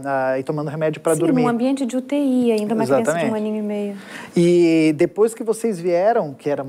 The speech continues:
Speaker 1: às sete da noite, até hoje, sete da manhã, ela não precisou tomar nenhum remédio, nem ser sedada e nem remédio pra dormir. Então, só pra vocês entenderem o quanto, quanto foi bom vocês terem vindo.
Speaker 2: Sim.
Speaker 1: Aí eu chorei,
Speaker 2: <laughs>
Speaker 1: tá?
Speaker 2: Ai,
Speaker 1: Lendo a
Speaker 2: imagino.
Speaker 1: mensagem, assim, porque aí sim a gente percebe, tá, então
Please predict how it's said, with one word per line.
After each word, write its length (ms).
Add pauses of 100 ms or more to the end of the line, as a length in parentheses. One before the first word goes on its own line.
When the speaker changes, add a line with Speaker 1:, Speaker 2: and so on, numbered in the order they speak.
(100)
Speaker 1:
às 120
sete 260
da 100
noite, 320
até 300
hoje, 400
sete 340
da 120
manhã, 400
ela 180
não 140
precisou 340
tomar 300
nenhum 260
remédio, 380
nem 160
ser 180
sedada 480
e 20
nem 140
remédio 380
pra 160
dormir. 340 (220)
Então, 120
só 140
pra 140
vocês 280
entenderem 460
o 60
quanto, 580 (140)
quanto 340
foi 220
bom 320
vocês 340
terem 300
vindo. 260
Speaker 2:
Sim. 380
Speaker 1:
Aí 100
eu 60
chorei, 420
Speaker 2:
<laughs> 80
Speaker 1:
tá? 120
Speaker 2:
Ai, 260
Speaker 1:
Lendo 120
a 20
Speaker 2:
imagino. 140 (100)
Speaker 1:
mensagem, 300
assim, 180 (260)
porque 220
aí 200
sim 280
a 40
gente 220
percebe, 380
tá, 180
então 340